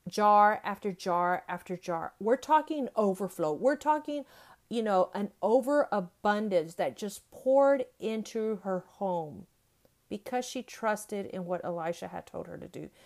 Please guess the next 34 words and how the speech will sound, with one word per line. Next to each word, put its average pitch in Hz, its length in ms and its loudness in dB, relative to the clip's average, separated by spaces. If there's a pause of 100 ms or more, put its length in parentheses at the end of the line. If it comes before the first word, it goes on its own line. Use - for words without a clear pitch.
(140)
She - 240 -8
believed 220 800 -2
in 185 320 -6 (320)
the 190 100 -4
man 190 560 -2
of 175 280 -6
God, 175 380 0
the 175 80 -8
man 185 360 -4
that 190 100 -6
she - 220 -10
called 175 540 -2
the 170 80 -4
man 175 580 -4
of - 240 -10
God. 175 340 -4
She - 240 -6
watched 208 840 0 (340)
what 196 160 0
happened, 185 720 -4 (340)
and 196 220 -4
in 208 160 -4
her 220 360 -2
faith, 233 520 -2
she 208 240 -8
stood 233 500 -2
there 185 260 0
and 180 280 -6
watched 196 680 2 (680)
herself 208 720 0
go 202 220 2
from 180 480 -2
not 196 240 6
enough 262 640 2